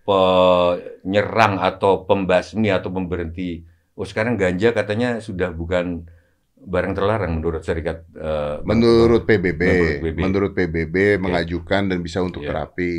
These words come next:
Speaker 2: Tapi kemarin baru saja, kalau tidak salah, dari
Speaker 1: Ah.
Speaker 2: B N N mengatakan kita tidak mengikuti aturan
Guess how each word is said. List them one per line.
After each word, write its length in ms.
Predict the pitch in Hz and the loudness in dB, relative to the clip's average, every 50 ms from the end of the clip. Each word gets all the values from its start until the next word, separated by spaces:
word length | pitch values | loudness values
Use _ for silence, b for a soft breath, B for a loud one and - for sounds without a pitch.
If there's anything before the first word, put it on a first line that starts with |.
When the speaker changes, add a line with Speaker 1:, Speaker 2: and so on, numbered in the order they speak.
| 82 80 80 | -6 -8 -6
Speaker 2:
Tapi 240 | - 87 85 101 | -8 -6 -6 -6
kemarin 440 | 95 - 98 95 90 90 92 107 107 | -6 -4 -4 -2 0 0 0 0 -2
baru 200 | 104 92 87 87 85 | -2 -2 -4 -4 -6
saja, 500 | 80 87 80 80 78 87 98 101 104 101 | -6 -6 -8 -8 -6 -4 -2 -2 -2 -2
kalau 160 | 95 87 85 | -2 -4 -6
tidak 280 | 82 90 80 80 78 | -6 -6 -8 -8 -10
salah, 200 | - 87 90 98 | -6 -6 -6 -4
dari 160 | 95 92 80 85 | -4 -4 -6 -6
Speaker 1:
Ah. 60 | 80 | -6
Speaker 2:
B 40 | 82 | -6
N 120 | 78 78 | -6 -6
N 120 | 92 98 98 | -6 -6 -6
mengatakan 480 | 92 85 80 78 82 78 - 107 104 | -6 -8 -8 -8 -8 -6 -6 -6 -6
kita 200 | 98 95 - 101 | -6 -6 -6 -6
tidak 240 | 98 110 98 95 85 | -6 -6 -6 -6 -4
mengikuti 360 | 85 85 82 82 85 85 82 | -4 -6 -8 -8 -10 -8 -4
aturan 480 | 90 82 82 - 90 82 82 82 82 78 | -4 -4 -4 -4 -6 -6 -6 -6 -6 -10